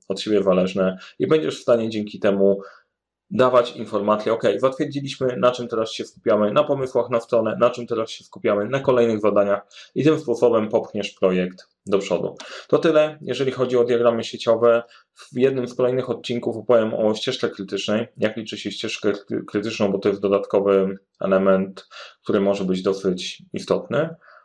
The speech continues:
No i tyle. Jeżeli ci się podobało, no to wiesz, co robić, daj łapkę w górę. Jeżeli masz pomysł na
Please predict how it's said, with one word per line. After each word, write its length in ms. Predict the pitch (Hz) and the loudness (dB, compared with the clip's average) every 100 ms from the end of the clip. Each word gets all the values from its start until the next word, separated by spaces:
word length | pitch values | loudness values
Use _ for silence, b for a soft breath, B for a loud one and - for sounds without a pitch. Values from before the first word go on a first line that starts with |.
| _ 110 | _ 0
No 100 | 160 | 2
i 80 | |
tyle. 380 | 190 285 87 - - | 4 4 2 0 -8
Jeżeli 240 | 117 151 | -4 -4
ci 100 | 160 | -2
się 120 | 151 143 | -2 0
podobało, 760 | - 110 104 107 110 120 - - | 2 4 6 6 4 0 -6 -10
no 120 | 180 | -4
to 260 | - 120 107 | 2 2 2
wiesz, 120 | 107 | -2
co 120 | - 92 | -2 -2
robić, 360 | 90 104 - | -2 -6 -4
daj 120 | 98 | 2
łapkę 260 | 98 95 90 | 2 2 -4
w 60 | 87 | -4
górę. 300 | 92 98 117 B B - | 0 0 0 B B -6
Jeżeli 460 | 110 117 110 107 117 | -2 0 0 0 2
masz 240 | 120 - | 0 2
pomysł 480 | - 113 107 101 104 | 2 4 2 -2 0
na 480 | 98 98 95 95 | 4 6 4 2